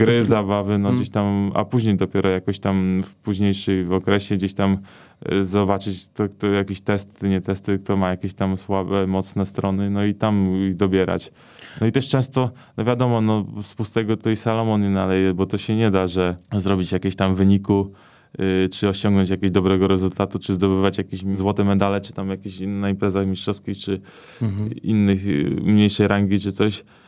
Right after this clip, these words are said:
Speaker 1: To trzeba, trzeba oczywiście trenować m-, mocno, ale to z głową, a nie, że, y, niektórzy z-, m, nie wiem, są ju-,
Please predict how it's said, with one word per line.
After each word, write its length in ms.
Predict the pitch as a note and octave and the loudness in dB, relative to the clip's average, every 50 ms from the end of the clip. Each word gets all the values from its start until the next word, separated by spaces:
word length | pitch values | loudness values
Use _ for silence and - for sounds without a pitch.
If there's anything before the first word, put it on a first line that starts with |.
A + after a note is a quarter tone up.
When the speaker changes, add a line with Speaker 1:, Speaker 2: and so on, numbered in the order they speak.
| _ _ _ - | _ _ _ -8
Speaker 1:
To 40 | G2+ | -8
trzeba, 240 | - - A2 G#2+ F2 | -4 -2 -2 -2 -2
trzeba 240 | - - B2 A2 G#2+ | -2 0 0 0 0
oczywiście 540 | G#2 F#2+ - G#2+ G2 G2 G2 - A2 G#2 | -2 -4 -4 -4 -4 -4 -2 0 -2 -2
trenować 560 | F#2+ - A2 G#2 G#2+ G#2 G#2 G2 F#2+ G2 F#2 G2+ | 0 0 0 2 2 2 2 2 0 -2 -2 -4
m-, 60 | G#2 G2+ G2 | -4 -2 -2
mocno, 520 | G2 G2 G2+ G#2 G#2 G2+ G2+ G2+ - G#2+ | 0 0 0 0 0 0 -2 0 -2 0
ale 160 | G#2 G#2 G#2 | 0 0 -2
to 120 | G2 A2 A2 | -2 -2 -4
z 80 | G2+ | -2
głową, 520 | G2+ G#2+ A#2 A2+ G#2+ G2+ G2+ G2 F#2+ G2 G2 | 0 0 2 2 2 2 0 0 0 0 0
a 80 | G2+ | 2
nie, 200 | G2 G2 G2+ G2+ | 2 4 4 2
że, 340 | F#2+ F#2 G2 G2+ G2 G2 G2 G2 - _ _ _ _ _ _ _ _ _ _ - - - - | 2 2 2 2 2 0 -2 -6 -14 _ _ _ _ _ _ _ _ _ _ -20 -12 -8 -4
y, 60 | F#2+ | -2
niektórzy 500 | G2 G2+ G2 G2 - - G#2+ G2 F#2+ G2+ G2 | -2 -2 -2 -4 -2 -2 -2 0 0 -2 -2
z-, 140 | G2 - G#2+ | -2 -2 -2
m, 720 | G#2+ G#2 G#2 G2+ G2+ G2+ G2+ G2+ G2+ G2 F#2+ F#2 F2 - - C2 - | 0 2 2 2 2 2 2 2 2 2 2 0 -2 -6 -10 -6 -2
nie 160 | - A2 A2 | 0 2 4
wiem, 180 | G#2 G2+ G2 F#2+ | 4 4 2 2
są 200 | - - A2+ G#2+ | 2 2 4 6
ju-, 180 | G#2+ G#2+ G#2+ | 6 6 6